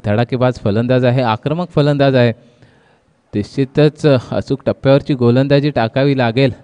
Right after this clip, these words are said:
हा सामना जिंकायचा असेल तर अक्षय राठोड हा महत्त्वाचा फलंदाज असेल गावखडी संघासाठी आणि त्याला बाद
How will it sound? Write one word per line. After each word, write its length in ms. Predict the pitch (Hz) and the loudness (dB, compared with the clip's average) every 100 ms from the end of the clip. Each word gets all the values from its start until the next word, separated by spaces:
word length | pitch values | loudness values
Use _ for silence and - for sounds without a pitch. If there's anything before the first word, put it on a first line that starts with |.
| _ _ _ _ 95 | _ _ _ _ -10
हा 60 | |
सामना 380 | - 113 143 151 | -4 -4 0 -2
जिंकायचा 500 | 127 123 143 156 170 | -2 -2 0 2 2
असेल 280 | 143 135 160 - _ _ | 2 2 0 -4 _ _
तर 120 | 123 | -2
अक्षय 360 | 113 113 - 180 | -2 -2 -2 0
राठोड 420 | 156 151 160 160 156 - | 2 4 4 4 0 -8
हा 60 | 151 | -6
महत्त्वाचा 500 | 143 135 143 143 151 | 0 0 2 0 0
फलंदाज 460 | 143 131 135 139 139 | 0 0 2 2 2
असेल 220 | 139 143 | 0 0
गावखडी 440 | 107 120 - 151 | 2 2 2 0
संघासाठी 580 | 143 127 127 131 113 107 - _ _ _ - | 0 0 0 2 0 -2 -4 _ _ _ -10
आणि 120 | 110 - | -8 -2
त्याला 240 | 117 147 | 2 2
बाद 220 | 139 131 | 4 2